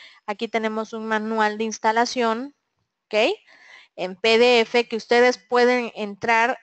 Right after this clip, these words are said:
o accesar gratuitamente y lo pueden descargar y ya lo puedan tener, este, ahí para futuras configuraciones o dudas que hayan tenido, ¿ok?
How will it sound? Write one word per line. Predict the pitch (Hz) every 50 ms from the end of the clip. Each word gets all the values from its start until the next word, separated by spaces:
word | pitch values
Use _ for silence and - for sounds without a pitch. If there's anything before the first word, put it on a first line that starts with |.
| _ _
o | - 214
accesar | 196 196 - - 202 - - 233 220 220
gratuitamente | 220 214 202 - _ - 262 262 - 294 294 294 277 254 254 254 226 - 262 262 262
y | 254
lo | 233 208 196 190
pueden | _ 202 202 202 202 202 202 208
descargar | 196 196 - - - 226 226 226 220 214 214 220
y | 233 226 202
ya | 196 190 190
lo | 190 190
puedan | 190 _ 196 185 185 185 185 190
tener, | - 196 190 185 180 175 175 - - - _ _ _ _ _ _ _ _ _ _
este, | - 180 156 156 165 - - - 175 151 - -
ahí | - - 185 190 202 208 233 240
para | - 247 226 208 190
futuras | - - 208 202 - - 208 196 190 190 180 175 175 - - - - - - _ _ _ _ _
configuraciones | - 214 208 202 - 220 202 196 196 190 196 190 190 - - 214 208 214 214 214 214 208 208 208 202 202 -
o | 185 180
dudas | 185 180 180 185 180 180 175
que | - - 170 160 160 _ _ _ _ _ _ - - - _ _ _ _ _ _
hayan | - 190 190 196 190 190 190 185
tenido, | 196 190 185 180 160 147 120 95 - - _ _ _
¿ok? | 220 190 - -